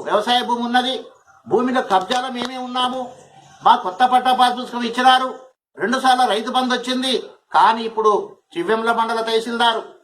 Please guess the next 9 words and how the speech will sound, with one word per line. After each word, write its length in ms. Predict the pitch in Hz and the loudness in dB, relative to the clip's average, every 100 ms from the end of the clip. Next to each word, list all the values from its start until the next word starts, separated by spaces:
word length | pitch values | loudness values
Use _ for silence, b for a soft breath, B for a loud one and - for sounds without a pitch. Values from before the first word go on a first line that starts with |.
| _ 156 | _ 0
ఆత్మకూరస 500 | 196 202 220 233 233 220 | 0 -2 -6 -4 -4 -2
మండల 220 | 226 233 226 | 0 0 0
తహసీల్దారు, 580 | 226 226 233 226 233 202 - - - | 0 0 -2 0 0 0 -6 -16 -8
తుంగతుర్తి 440 | 175 233 240 233 226 | -4 -2 -2 0 0
మండల 220 | 226 233 233 | 2 0 2
తహసీల్దారు, 580 | 226 226 233 220 233 202 - - - | 0 0 0 2 4 2 -6 -8 -4
మద్రాల 380 | - 226 240 247 233 | -2 2 2 0 -2
మండల 200 | 233 233 233 | -2 -6 -2
తహసీల్దారు, 540 | 226 233 233 240 202 | -2 -2 2 2 2